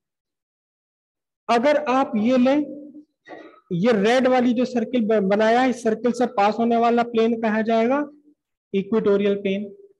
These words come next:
जो ब्लू वाला सर्किल बनाया है, इस सर्किल से पास होने वाला सर-,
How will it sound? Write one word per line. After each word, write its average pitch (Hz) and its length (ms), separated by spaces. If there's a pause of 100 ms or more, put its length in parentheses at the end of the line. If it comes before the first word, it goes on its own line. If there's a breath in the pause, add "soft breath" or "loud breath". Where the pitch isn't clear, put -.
(380)
जो 190 120
ब्लू 196 360
वाला 247 220
सर्किल 247 380
बनाया 247 300
है, 254 80
इस 233 140
सर्किल 233 280
से 233 120
पास 226 280
होने 233 180
वाला 233 280
सर-, 233 220